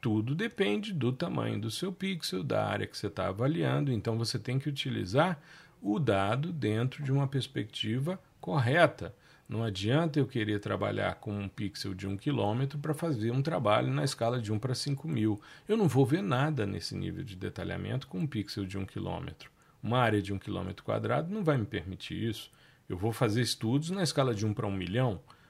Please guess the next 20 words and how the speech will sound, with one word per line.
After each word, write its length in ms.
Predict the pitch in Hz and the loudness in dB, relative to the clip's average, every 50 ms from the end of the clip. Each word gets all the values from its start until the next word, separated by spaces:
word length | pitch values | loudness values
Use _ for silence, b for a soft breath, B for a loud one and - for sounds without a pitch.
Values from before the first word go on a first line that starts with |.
| B B | B B
né? 260 | - 95 113 156 185 - | -2 0 2 2 2 0
Então, 300 | - 131 113 - 185 196 | 0 -2 0 0 0 0
se 100 | - - | 2 2
eu 80 | 208 180 | 2 4
quero 220 | 139 - 127 117 | 6 6 4 4
trabalhar 400 | 101 117 120 113 107 107 110 104 | 4 2 2 4 4 4 4 2
com 120 | - - 104 | 0 -2 -4
um 160 | 104 104 101 | -4 -2 -2
pra 180 | - - 107 95 | -2 -2 -4 -4
cinco 300 | - - 104 98 - 127 | -4 -4 -6 -4 -4 -2
mil, 240 | 135 156 185 226 | 0 0 2 2
eu 80 | 254 262 | 2 2
tenho 160 | 208 285 262 | 2 0 0
que 60 | 202 | 0
ter 60 | - 262 | 0 0
um 100 | 240 170 | 0 -2
pixel 460 | - - 208 240 240 - - 160 143 | 0 -2 -4 -4 -2 0 2 2 2
ajustado 640 | 117 101 107 110 - - - 123 113 110 101 98 101 | 2 0 -2 -4 -4 -2 0 2 2 2 2 0 -2
a 60 | 98 | -2
isso, 360 | 98 92 - - - - | -4 -6 -6 -8 -10 -12